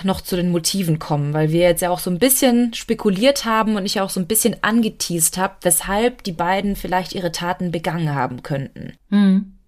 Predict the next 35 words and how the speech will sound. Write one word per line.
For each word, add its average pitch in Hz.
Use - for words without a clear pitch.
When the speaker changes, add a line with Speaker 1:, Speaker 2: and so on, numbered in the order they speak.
Speaker 1:
Anfänglich 190
fand -
nämlich 185
die 185
Staatsanwaltschaft 208
auch -
einfach 165
kein 160
Motiv. 233
Sie 202
wussten 233
nicht, 247
weshalb 202
sie 196
das 190
getan 214
haben, 160
weil 170
wie 240
du 277
auch 254
sagst, 170
es -
war 226
ja 226
nicht 247
aufgrund 226
dieser 180
Konfrontationstherapie, 175
wie 190
sie 160
am 208
Anfang 165
vorgegeben 151
haben. 147